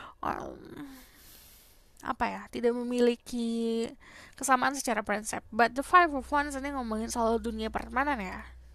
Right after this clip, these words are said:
Circle, social circle kalian sama. Mungkin juga kamu sama dia mm, nggak begitu dekat, tapi kalian punya temen masing-masing yang deket gitu loh. Seperti itu. Juga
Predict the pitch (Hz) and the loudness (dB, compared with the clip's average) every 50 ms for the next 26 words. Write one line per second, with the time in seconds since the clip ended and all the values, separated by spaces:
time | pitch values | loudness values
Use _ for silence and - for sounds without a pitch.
0 | - - - - - - 262 247 240 - - - 233 233 220 220 - - 214 220 | -20 -20 -18 -8 -4 2 2 4 2 4 6 6 6 8 6 4 2 0 -4 -4
1 | - - 202 214 220 - 208 214 - - 220 208 202 208 208 208 208 214 - 262 | -2 -2 -2 -2 2 2 0 0 2 0 0 2 2 2 2 0 -2 4 6 6
2 | 254 254 247 240 233 - - - - - - - - - 233 247 247 247 247 240 | 6 6 4 -2 -4 -6 -10 -14 -14 -14 -16 -16 -8 -6 -4 -4 -2 -4 -4 -4
3 | 233 240 226 233 214 202 - - 220 226 247 269 285 294 311 311 - - 226 220 | -6 -4 0 0 0 2 6 6 6 6 6 4 6 6 6 4 2 0 0 0
4 | 214 214 226 233 233 226 226 233 233 233 254 262 - - - - - - - - | 0 -2 -2 0 4 6 6 8 8 8 6 4 0 -8 -20 -20 -20 -20 -20 -20
5 | - - - - 226 226 226 220 226 226 220 208 220 214 233 226 - 220 226 220 | -20 -18 -10 -8 -6 -4 -4 -2 4 4 4 4 4 -2 -4 -4 -2 -2 -2 0
6 | - 330 311 302 - - 262 240 - - 302 - - 269 254 226 233 254 285 302 | 4 4 4 4 4 4 4 4 4 2 -4 -2 0 4 6 8 8 8 6 4
7 | 285 277 269 240 226 - 226 233 233 247 277 302 330 339 330 294 - - - - | 0 -4 -4 -4 -2 -2 -4 -2 0 -2 -2 -2 -4 -8 -8 -12 -14 -14 -14 -16
8 | - - - 220 233 - 240 240 220 247 - 311 277 254 226 226 220 - - 233 | -12 -4 -2 -2 -2 -2 -2 -2 -2 -2 -2 -2 -4 -4 -4 -4 -8 -2 -2 -2
9 | - - - 202 - 214 202 233 202 - - _ - - _ _ - - - - | -2 -2 -8 -10 -10 -10 -12 -12 -14 -16 -20 _ -20 -20 _ _ -20 -20 -20 -20
10 | - - 226 208 214 208 196 190 - - 214 - 202 214 202 220 226 - | -20 -18 -14 -12 -10 -10 -10 -10 -12 -12 -14 -12 -10 -2 0 0 0 0